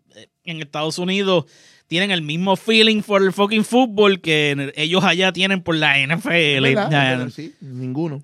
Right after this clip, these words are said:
Speaker 1: Ninguno, porque en verdad, o sea, yo, yo sé que, yo sé que el fútbol está en, está allá y que, y que hay los equipos y que si el Inter Miami, porque ahí está Messi.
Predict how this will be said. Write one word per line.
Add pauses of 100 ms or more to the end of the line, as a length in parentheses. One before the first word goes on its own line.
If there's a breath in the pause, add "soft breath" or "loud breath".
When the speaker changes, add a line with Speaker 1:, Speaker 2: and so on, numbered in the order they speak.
(100)
Speaker 1:
Ninguno,
porque
en
verdad, (180)
o
sea, (160)
yo,
yo
sé
que,
yo
sé
que
el
fútbol
está
en,
está
allá
y
que, (260 soft breath)
y
que
hay
los
equipos
y
que
si
el
Inter
Miami,
porque
ahí
está
Messi.